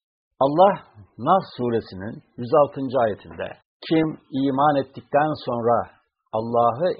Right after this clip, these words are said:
inkar ederse, kalbi iman ile dolu olduğu halde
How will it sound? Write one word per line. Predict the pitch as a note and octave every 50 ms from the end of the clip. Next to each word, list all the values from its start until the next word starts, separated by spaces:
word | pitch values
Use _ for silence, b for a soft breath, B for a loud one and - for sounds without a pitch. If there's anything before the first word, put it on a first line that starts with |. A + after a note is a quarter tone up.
| A#2+
inkar | A#2+ A#2 A2 - - A#2+ A#2 A2+ A2 A2 G2+
ederse, | F#2+ G#2 C3+ E3+ E3 - - C#3 B2+ C3+ D3 D3+ - _ _ _ _ _ _ _ _ _ _
kalbi | - - A#2+ A#2+ A#2 A2+ G#2 A2+ C#3 C#3+ - - -
iman | A#2 A#2 A2+ A2+ A2+ A2+ A#2+ D3 E3 D#3+ D3+ C3+ B2
ile | A2 A2 G#2 G2+
dolu | G#2+ A2 G#2+ A#2+ E3+ E3 B2 A#2
olduğu | A2 G#2+ G2+ G#2 G#2+ G2 F#2+ -
halde | - G#2 G2 G2 F#2 G#2+